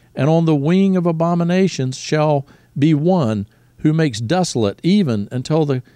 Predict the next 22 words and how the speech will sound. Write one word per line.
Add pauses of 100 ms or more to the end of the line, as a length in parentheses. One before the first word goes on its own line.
(160)
consummation, (220)
which
is
determined,
is
poured
out (120)
on
the
desolate.' (1300)
Now, (720)
there's
a
lot
to
unpack
in
this
scripture. (300)
See,
the
angel